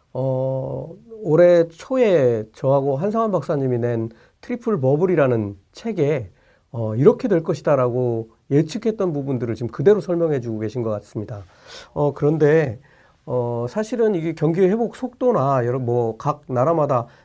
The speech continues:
백신 접종하는 속도가 다 다르기 때문에 실제로 나타나는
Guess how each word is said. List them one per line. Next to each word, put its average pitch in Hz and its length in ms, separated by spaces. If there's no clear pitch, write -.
백신 156 320
접종하는 156 560
속도가 139 580
다 110 340
다르기 156 440
때문에 123 500
실제로 247 480
나타나는 208 880